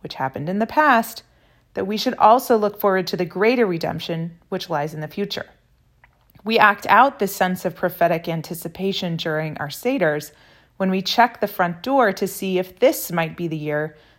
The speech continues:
that Elijah has come, to announce the coming of our complete and final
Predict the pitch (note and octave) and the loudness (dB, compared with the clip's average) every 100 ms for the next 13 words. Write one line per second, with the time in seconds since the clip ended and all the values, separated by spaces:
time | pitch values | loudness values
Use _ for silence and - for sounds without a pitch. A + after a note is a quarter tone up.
0 | _ F#3+ F#3 D#3+ D3+ D3 D3+ C#3+ - - | _ 0 0 2 0 0 -4 -6 -8 -2
1 | F3+ - F#3 _ _ _ _ _ - G3 | -2 -2 -10 _ _ _ _ _ -4 -2
2 | F3+ E3+ E3 - E3+ - A3 G#3 F#3+ E3 | 0 0 -2 -6 -8 -2 -2 0 2 2
3 | D#3+ F#3+ E3+ - G#3 G3 - E3 D#3+ - | 0 -4 -12 -10 -8 -8 -8 -10 -4 0
4 | E3 D#3 D3 D3 | 0 0 -4 -6